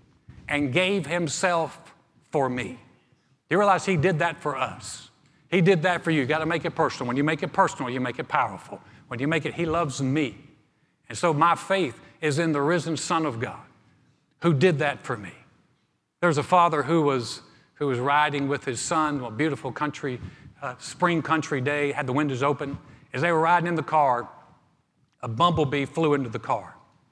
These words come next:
And the little boy, who was very allergic to, to bee stings, became just petrified. He was so scared, and that bee was buzzing around, and the father just reaches out. He, he caught,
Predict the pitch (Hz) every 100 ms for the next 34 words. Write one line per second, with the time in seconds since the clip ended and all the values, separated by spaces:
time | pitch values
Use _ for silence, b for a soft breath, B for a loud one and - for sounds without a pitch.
0 | _ _ _ - 135 139 190 175 143 170
1 | 170 143 143 117 117 175 175 151 143 165
2 | 143 139 - 139 123 - - 117 185 170
3 | - 147 143 135 - - b b - 127
4 | 165 165 147 139 - - _ - - 180
5 | - 131 - 113 107 101 156 123 - 190
6 | 160 - 175 160 131 B B B 139 165
7 | 131 190 180 143 117 120 135 131 190 185
8 | 151 190 180 165 143 120 120 117 - b
9 | b b b - 135 117 170 180 180 156
10 | 147 139 131 175 185 190 143 160 156 -
11 | - 143 143 131 175 175